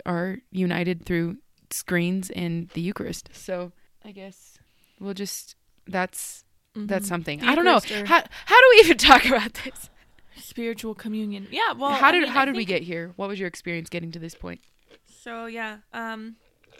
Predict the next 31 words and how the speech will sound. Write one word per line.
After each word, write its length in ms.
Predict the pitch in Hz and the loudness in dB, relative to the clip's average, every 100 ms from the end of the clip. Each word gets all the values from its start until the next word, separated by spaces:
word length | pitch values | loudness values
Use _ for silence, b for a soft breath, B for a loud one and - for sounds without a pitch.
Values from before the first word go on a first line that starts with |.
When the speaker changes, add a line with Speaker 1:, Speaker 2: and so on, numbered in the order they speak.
| _ - - | _ -20 -16
Speaker 2:
I 80 | 233 | -14
feel 200 | 233 240 | -10 -8
like 200 | 285 226 | -10 -12
it 80 | 233 | -12
was 160 | 226 220 | -12 -12
so 440 | - 226 214 226 | -16 -14 -12 -12
crazy 680 | 220 - 220 220 240 262 - b b | -14 -16 -14 -12 -12 -14 -18 b b
just 240 | - 226 | -10 -8
how 220 | - 226 220 | -4 -4 -4
everything 340 | 220 226 233 | -8 -10 -10
escalated 480 | 214 - 220 226 196 | -12 -12 -12 -12 -14
so 200 | - 202 | -12 -12
fast. 360 | 214 202 208 | -10 -12 -12
So 100 | - | -10
we're 100 | 220 | -10
recording 400 | 233 - 269 240 220 | -12 -12 -12 -8 -8
on 140 | 190 | -6
Wednesday, 460 | 190 196 185 208 202 | -6 -8 -8 -10 -10
the, 540 | 214 196 196 190 190 190 | -10 -10 -10 -10 -12 -14
what 120 | 202 | -18
is 80 | - | -20
this, 140 | - | -20
the 140 | - 247 | -20 -18
eighteenth? 400 | - 240 277 - 226 | -14 -14 -14 -14 -8
Speaker 1:
Mm-hmm. 160 | 233 247 B B - | -8 -8 B B -6
Speaker 2:
We're 80 | |
recording 300 | 240 247 233 | -4 -2 -4
on 80 | 226 | -4
Wednesday 240 | 208 202 220 | -6 -6 -6
the 140 | 208 | -6
eighteenth. 420 | 202 190 220 - | -8 -12 -18 -20